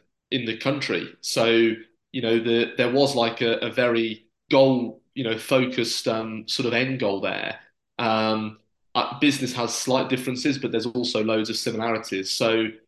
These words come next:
I, I think with what, what I did with Triple Two, um, I mean, my view was very clear. I wanted to do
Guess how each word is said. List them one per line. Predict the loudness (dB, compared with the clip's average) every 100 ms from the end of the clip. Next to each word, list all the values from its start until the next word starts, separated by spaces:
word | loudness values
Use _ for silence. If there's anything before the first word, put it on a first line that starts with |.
| _ _ -2
I, | 0 4 2
I |
think | 2 -2 0
with | 0 2
what, | 0 0 -6 -6
what | 2 4
I | 4
did | 2 0
with | -2 -6
Triple | -4 -4 -4
Two, | -4 0 0 0 -2 -8 _ _ _ _ -4
um, | 0 2 0 -2
I |
mean, | -2 0
my | 0 0
view | 2 2 2
was | 0
very | 0 0 0
clear. | -4 -2 -2 0
I | -2
wanted | -2 -4 -6
to | -6
do | -4 -2 -4